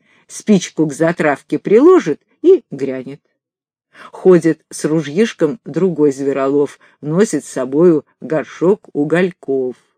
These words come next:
«Что ты таскаешь горшок с угольками?»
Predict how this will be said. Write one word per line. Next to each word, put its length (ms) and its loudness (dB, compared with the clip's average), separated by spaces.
«Что 380 0
ты 140 -2
таскаешь 540 2
горшок 520 0
с 80 -12
угольками?» 720 -4